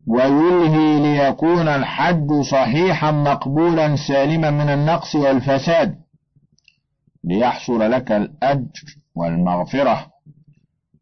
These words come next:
واجتهد في أن يكون عملك صالحا مقبولا خالصا لله وحده، وصوابا على سنة رسوله محمد صلى الله عليه وسلم.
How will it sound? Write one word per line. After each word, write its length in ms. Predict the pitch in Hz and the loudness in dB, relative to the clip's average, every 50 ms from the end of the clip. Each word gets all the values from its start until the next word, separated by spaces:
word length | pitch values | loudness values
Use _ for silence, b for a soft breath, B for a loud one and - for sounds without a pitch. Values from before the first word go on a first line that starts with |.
| _ _ - _ - | _ _ -16 _ -4
واجتهد 600 | 101 113 113 101 107 - 165 165 160 170 170 151 | -2 -2 -2 -2 -2 0 0 2 2 2 0 -2
في 300 | - - 180 170 156 156 | -2 -2 0 0 0 0
أن 60 | 170 | 0
يكون 500 | 170 165 156 151 143 151 175 175 175 165 | 0 0 0 0 0 0 0 0 2 2
عملك 680 | 160 151 139 143 151 156 156 160 180 180 - - 151 151 | 0 0 0 0 0 2 2 2 0 0 0 0 0 0
صالحا 760 | 135 - 139 139 139 135 127 127 131 156 160 156 151 151 151 | 0 0 0 2 4 4 4 2 2 0 -2 -2 -2 -2 -2
مقبولا 1040 | 147 143 139 135 131 127 120 - - 120 123 131 143 160 165 170 156 151 147 143 131 | -2 0 0 0 0 0 -2 -2 -6 -6 -2 0 0 2 2 2 2 2 0 0 -2
خالصا 600 | - - - 135 135 131 147 160 147 - 143 139 | -4 -2 0 0 2 2 2 0 0 0 -2 0
لله 540 | 135 131 123 127 135 147 143 135 135 135 | 0 0 2 2 2 4 2 2 2 2
وحده، 560 | 139 147 156 143 143 147 143 165 123 - - - _ _ _ _ _ _ _ - _ _ _ _ _ _ _ _ _ _ - | 2 2 0 0 0 0 0 0 0 -2 -6 -14 _ _ _ _ _ _ _ -20 _ _ _ _ _ _ _ _ _ _ -4
وصوابا 960 | 101 104 110 113 - - 123 120 120 120 127 139 143 143 131 135 127 123 110 | -2 0 0 0 0 0 0 2 2 4 4 4 4 2 2 2 2 2 0
على 380 | 104 113 117 117 117 113 113 | 0 0 0 2 2 2 0
سنة 340 | 104 - 143 143 131 120 107 - | 0 -2 -2 0 0 0 0 0
رسوله 600 | 113 107 110 104 - 123 131 135 127 113 104 110 | 0 0 0 0 0 -2 -2 0 0 0 0 0
محمد 580 | 110 110 101 98 - 113 110 117 123 127 123 113 | 0 0 0 -2 -2 0 0 0 0 0 0 -2
صلى 280 | 98 - 104 98 98 | -2 -2 -2 -2 0
الله 320 | 98 101 117 123 117 104 104 | 0 0 0 0 2 2 0
عليه 340 | 95 95 98 107 101 90 98 | 0 0 -2 -2 -2 -2 -2
وسلم. 500 | 92 87 - 120 120 117 107 90 78 | -4 -4 -4 -2 -2 0 0 -2 -4